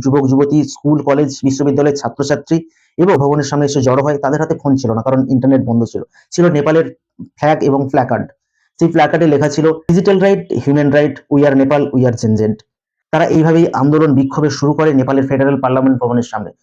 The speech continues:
পুলিশ প্রথমে বাধা দেওয়ার চেষ্টা করলেও দুপুর বারোটা বেজে তেতাল্লিশ মিনিটে পরিস্থিতি নিয়ন্ত্রণের বাইরে চলে যায়। পুলিশ এবং সেনাবাহিনী, যারা সেই সময়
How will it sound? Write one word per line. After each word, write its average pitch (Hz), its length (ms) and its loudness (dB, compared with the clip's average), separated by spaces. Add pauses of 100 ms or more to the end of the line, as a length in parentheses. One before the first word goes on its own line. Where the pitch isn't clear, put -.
(240)
পুলিশ 262 240 2
প্রথমে 240 240 2
বাধা 196 180 2
দেওয়ার 220 180 0
চেষ্টা 214 220 0
করলেও 220 200 2
দুপুর 180 200 0
বারোটা 170 260 0
বেজে 196 160 0
তেতাল্লিশ 185 420 -4
মিনিটে 185 220 0 (100)
পরিস্থিতি 156 380 -2
নিয়ন্ত্রণের 127 460 2
বাইরে 110 260 0
চলে 107 220 -2
যায়। 117 160 -2 (360)
পুলিশ 214 180 2
এবং 214 180 2
সেনাবাহিনী, 156 460 0
যারা 139 180 0
সেই 147 140 -2
সময় 160 240 -2